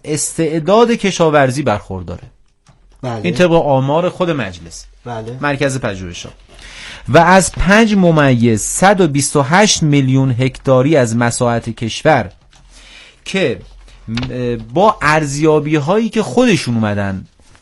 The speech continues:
Speaker 1: اه، انجام دادن، مشخص شد که بیش از سی میلیون هکتار از این اراضی استعداد بالقوه کشاورزی داره.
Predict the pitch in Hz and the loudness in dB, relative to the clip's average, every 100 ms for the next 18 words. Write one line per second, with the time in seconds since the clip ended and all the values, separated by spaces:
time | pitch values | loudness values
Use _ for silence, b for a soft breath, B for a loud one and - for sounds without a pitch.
0 | 104 107 101 120 127 120 123 120 113 113 | -10 -8 -6 -2 0 0 0 0 0 -2
1 | 127 160 127 113 110 110 B B B 143 | 0 0 0 -2 -6 -10 B B B -4
2 | 151 - 156 - 196 - 135 117 113 101 | 0 0 0 0 -4 -2 -6 -6 -6 -8
3 | - 196 202 139 - 107 101 - - 170 | -10 -6 -4 -2 -2 -2 -2 -6 -6 -2
4 | 185 190 170 151 147 147 170 202 202 170 | 0 0 2 0 0 0 2 4 4 2
5 | 156 - 156 151 135 131 135 123 113 110 | 0 2 4 6 4 2 0 0 0 0
6 | 101 110 98 B B B B - 143 - | 0 -2 -2 B B B B 0 0 0
7 | - 151 143 135 170 147 110 107 101 107 | -2 0 0 2 4 4 4 -2 -6 -2
8 | 151 156 135 160 151 175 226 - 143 135 | 2 2 2 0 2 2 2 2 -2 0
9 | 113 98 92 90 90 | -2 -4 -8 -16 -18